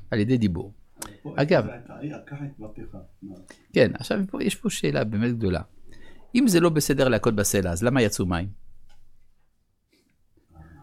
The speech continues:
Speaker 1: <laughs> למה יצאו מים? היה צריך שלא יצא, נכון? טוב, אז על זה יש פירוש נפלא של בעל פני יהושע,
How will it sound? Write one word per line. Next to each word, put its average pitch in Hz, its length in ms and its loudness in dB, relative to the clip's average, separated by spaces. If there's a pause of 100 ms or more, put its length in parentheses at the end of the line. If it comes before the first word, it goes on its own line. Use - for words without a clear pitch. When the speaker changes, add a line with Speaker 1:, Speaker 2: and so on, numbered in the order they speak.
(180)
Speaker 1:
<laughs> - 540 -2
למה 160 180 4
יצאו 208 240 4
מים? 262 280 4 (680)
היה - 100 0
צריך 156 180 0
שלא 226 200 4 (120)
יצא, 123 200 -2 (420)
נכון? 175 300 2 (1000)
טוב, 101 180 4
אז 117 200 -2
על 147 100 4
זה 165 200 2
יש 160 320 2
פירוש - 440 -2
נפלא 123 520 0 (500)
של - 480 0
בעל 127 360 2
פני - 180 0
יהושע, 123 680 2